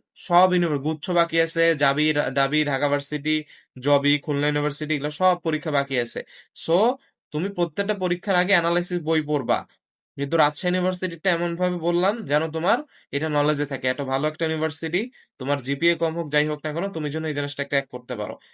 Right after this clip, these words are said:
ঠিক আছে? এই যে কোশ্চেন যে রিপিট হয়, এই জিনিসটা তুমি আর ইউ অ্যানালাইসিস বুক বই পড়লেই তুমি ভালো মতো জানতে পারবা।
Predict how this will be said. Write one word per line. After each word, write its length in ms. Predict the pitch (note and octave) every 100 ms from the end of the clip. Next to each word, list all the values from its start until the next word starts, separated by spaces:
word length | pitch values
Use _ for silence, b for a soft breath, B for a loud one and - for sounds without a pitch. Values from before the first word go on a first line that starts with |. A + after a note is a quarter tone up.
| b
ঠিক 100 | C#3+
আছে? 260 | F3 A#3 B3 b b
এই 120 | D#3 G#3
যে 80 |
কোশ্চেন 380 | G#3 F3+ F3 F3+
যে 100 | E3+
রিপিট 360 | C#3 C3+ D#3+ D#3
হয়, 160 | D#3+ D#3
এই 120 | D3
জিনিসটা 280 | D3 D3 D3
তুমি 240 | D3+ D3+ -
আর 160 | C3+
ইউ 60 | C#3
অ্যানালাইসিস 480 | C#3 C3+ C3+ C3+ B2+
বুক 180 | C3+ B2+
বই 180 | C3 C3
পড়লেই 380 | B2+ B2+ D#3 A#3
তুমি 420 | - - - C#3+
ভালো 220 | B2 B2+
মতো 140 | B2 A#2+
জানতে 320 | B2 A2+ A2+
পারবা। 320 | A2+ G#2+ G#2